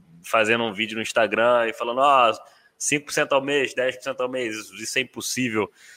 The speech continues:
Mas eu tenho amigos que são muito bem instruídos e caíram em pirâmide financeira. Então, ah, assim, eles utilizam a falta de conhecimento da galera no Bitcoin e a supervalorização das criptomoedas pra, ah,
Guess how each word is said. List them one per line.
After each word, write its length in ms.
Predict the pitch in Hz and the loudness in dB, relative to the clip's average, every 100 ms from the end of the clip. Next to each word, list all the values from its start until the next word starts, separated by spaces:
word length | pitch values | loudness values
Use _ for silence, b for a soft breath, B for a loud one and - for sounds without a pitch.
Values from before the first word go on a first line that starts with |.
| b _ | b _
Mas 280 | 104 107 113 | -2 0 2
eu 60 | 131 | 0
tenho 300 | 139 127 110 117 - | -4 -8 -14 -20 -10
amigos 500 | 120 123 127 147 147 | -4 0 0 0 -2
que 420 | - 151 131 123 | -4 -4 -2 -2
são 180 | 110 131 | -2 -2
muito 300 | 131 143 165 | -2 -2 -2
bem 180 | 135 147 | 0 0
instruídos 600 | 143 - 139 131 139 131 | 0 -6 -4 -4 -4 -6
e 60 | 135 | -4
caíram 320 | - 120 117 | 2 4 4
em 100 | 113 | 2
pirâmide 340 | 113 110 107 | 0 0 -2
financeira. 640 | - 107 104 - 95 92 87 | -8 -4 -4 -2 0 2 0
Então, 480 | 87 95 98 92 - b b b b _ | -2 -2 0 -4 -8 b b b b _
ah, 440 | 85 90 87 78 95 | -2 2 2 2 0
assim, 240 | - 110 | 0 -2
eles 260 | 104 107 113 | 0 0 -2
utilizam 540 | 135 139 127 143 151 | -4 0 0 2 4
a 80 | 139 | 2
falta 360 | - 139 160 | 4 2 2
de 80 | 160 | -2
conhecimento 540 | 160 160 - 147 139 139 | 0 -2 0 -2 -2 0
da 100 | 131 | 2
galera 320 | 131 127 127 | 4 4 4
no 120 | 131 | 0
Bitcoin 840 | 131 127 - 131 127 127 131 101 | -6 -12 -4 0 0 -2 -6 -12
e 320 | 123 120 123 123 | -10 -6 -2 2
a 340 | 120 110 - - | 2 2 -4 -8
supervalorização 960 | - 147 143 139 139 131 127 120 135 | -6 0 2 4 4 4 2 2 2
das 160 | 131 - | 0 -2
criptomoedas 760 | 131 123 123 120 117 123 123 | -4 -2 -2 2 2 2 -2
pra, 360 | - 123 123 120 B B B - | -2 2 4 2 B B B -8
ah, 340 | 92 107 107 | -2 0 0